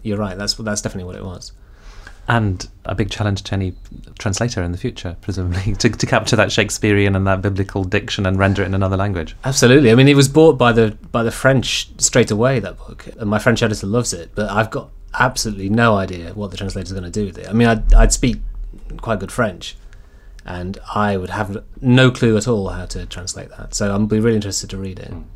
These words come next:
Speaker 2: You're a father of, of three children, and Ben is a father of three children. Without making sort of crass equivalencies,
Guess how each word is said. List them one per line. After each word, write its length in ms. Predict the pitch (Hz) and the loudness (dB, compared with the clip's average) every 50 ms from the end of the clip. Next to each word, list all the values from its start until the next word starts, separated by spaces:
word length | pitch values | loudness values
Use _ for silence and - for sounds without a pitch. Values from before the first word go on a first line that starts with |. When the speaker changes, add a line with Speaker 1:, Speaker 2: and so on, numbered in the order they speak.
| - - - - - - - - | -20 -20 -20 -20 -20 -20 -16 -8
Speaker 2:
You're 200 | - 117 123 123 | -2 2 2 2
a 40 | 117 | 2
father 300 | - 135 123 123 120 110 | 4 2 2 4 4 2
of, 180 | 104 98 - - | 0 -2 -4 -6
of 120 | 104 98 | -8 -8
three 200 | - - 104 98 | -4 -2 -4 -2
children, 440 | - - 110 98 95 - 90 82 85 | -2 -2 -4 -4 -4 -4 -6 -6 -6
and 520 | 85 87 85 85 82 - - - - - - - - - - | -6 -6 -6 -8 -10 -12 -14 -16 -16 -16 -18 -20 -20 -12 -6
Ben 200 | - 95 92 87 | -2 -2 0 0
is 100 | 85 80 | -2 -6
a 40 | 90 | -6
father 240 | - - 82 82 85 | -6 -6 -4 -4 -6
of 80 | 82 - | -6 -6
three 160 | - 101 92 | -4 -4 -2
children. 260 | - 101 85 90 92 | -2 -2 -2 -2 -2
Without 420 | 95 95 123 117 107 - - - | 0 2 2 2 2 0 -2 -8
making 500 | 113 113 113 113 - - 101 95 92 92 - | -4 -2 -2 -2 0 0 0 0 -2 -4 -6
sort 120 | - 98 95 | -6 -8 -8
of 100 | - - | -6 -4
crass 260 | - 113 101 95 - | -2 0 0 0 -2
equivalencies, 680 | 104 - - 127 123 123 113 107 98 - 92 87 80 - | -2 0 2 2 4 4 2 2 0 -2 -4 -4 -6 -8